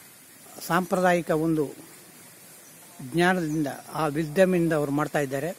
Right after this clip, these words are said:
ಕಳೆದ ಒಂದು ಶತಮಾನದಿಂದ ಇಂಥ ಕಟ್ಟೆಗಳಾಗ್ತಾ ಇದೆ. ನಾನೀಗ ವಿಡಿಯೋದಲ್ಲಿ ತೋರಿಸುವಂತಹ ದೃಶ್ಯ, ಇದು ಕೇವಲ ಈ ಒಂದು ಕ್ಷಣಕ್ಕೆ ಅಥವಾ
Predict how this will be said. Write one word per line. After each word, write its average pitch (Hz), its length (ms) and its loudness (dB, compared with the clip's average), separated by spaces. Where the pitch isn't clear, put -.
ಕಳೆದ 151 180 -4
ಒಂದು 147 480 -2
ಶತಮಾನದಿಂದ 156 680 -2
ಇಂಥ 143 400 -6
ಕಟ್ಟೆಗಳಾಗ್ತಾ 143 640 -4
ಇದೆ. 135 220 -8
ನಾನೀಗ 180 360 0
ವಿಡಿಯೋದಲ್ಲಿ 190 560 4
ತೋರಿಸುವಂತಹ 165 720 0
ದೃಶ್ಯ, 139 460 -2
ಇದು 202 180 -2
ಕೇವಲ 247 540 6
ಈ 220 240 2
ಒಂದು 220 300 4
ಕ್ಷಣಕ್ಕೆ 202 580 2
ಅಥವಾ 185 640 0